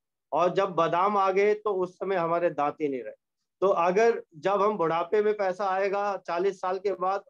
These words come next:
और हमारे दांत ही नहीं रहेंगे, हम बुजुर्ग हो चुके होंगे, तो दोस्तों उस बादाम को खाने की शक्ति भी नहीं रहेगी। अगर बादाम चाहिए तो आज चाहिए, आज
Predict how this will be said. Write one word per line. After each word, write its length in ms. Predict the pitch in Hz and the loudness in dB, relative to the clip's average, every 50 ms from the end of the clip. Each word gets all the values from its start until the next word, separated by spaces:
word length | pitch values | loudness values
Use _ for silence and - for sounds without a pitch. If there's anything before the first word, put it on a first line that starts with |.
| - | -6
और 140 | 170 180 180 | -4 -2 -2
हमारे 340 | 175 175 180 185 185 196 185 | -2 -2 -2 -2 -2 -4 -4
दांत 280 | 156 160 160 170 175 170 208 | -4 -4 -4 -4 -4 -2 -2
ही 60 | 202 | 0
नहीं 160 | 202 202 196 | 0 2 2
रहेंगे, 300 | 180 180 180 180 190 202 | 2 2 0 0 0 -2
हम 200 | 190 175 180 180 | -2 -2 -2 -4
बुजुर्ग 540 | 175 165 _ _ _ 156 160 165 202 202 180 | -10 -14 _ _ _ -6 -4 -2 -2 -2 0
हो 140 | 170 175 175 | -2 -2 -4
चुके 240 | 175 180 175 175 | -4 -8 -4 -2
होंगे, 320 | 180 165 170 175 190 214 214 208 - _ _ _ _ _ | -2 -2 0 0 0 0 0 -2 -8 _ _ _ _ _
तो 60 | 160 156 | -4 0
दोस्तों 340 | 165 185 185 180 185 202 | 0 0 0 0 -2 -4
उस 120 | 185 180 _ | -6 -4 _
बादाम 320 | 156 160 156 165 170 170 175 | -2 0 0 2 0 0 -2
को 160 | - 190 180 | -4 -6 -6
खाने 300 | - - 151 151 160 160 | -4 -4 -4 -4 -4 -4
की 100 | 165 165 | -4 -4
शक्ति 360 | - - 139 - - - 160 | -2 -2 -4 -4 -2 -4 0
भी 120 | 147 147 | 2 4
नहीं 160 | 139 135 127 117 | 4 4 2 2
रहेगी। 220 | 117 110 - _ _ _ _ _ _ - | 0 -2 -4 _ _ _ _ _ _ -2
अगर 220 | 139 151 170 190 | 0 4 4 4
बादाम 440 | 185 160 160 156 156 180 185 202 202 | 4 4 2 2 2 2 2 2 0
चाहिए 340 | 196 - 202 190 196 202 202 | 2 2 4 4 6 4 2
तो 120 | 196 208 | 0 -4
आज 280 | 196 - 156 160 180 175 | -6 -4 -2 -2 -2 -2
चाहिए, 360 | 170 - 170 151 139 127 110 - _ _ _ _ _ _ _ _ _ _ _ _ _ _ _ _ _ _ _ _ | -2 -2 -2 -2 0 -2 -6 -12 _ _ _ _ _ _ _ _ _ _ _ _ _ _ _ _ _ _ _ _
आज 280 | 151 160 185 202 220 214 | -2 -2 0 0 0 -2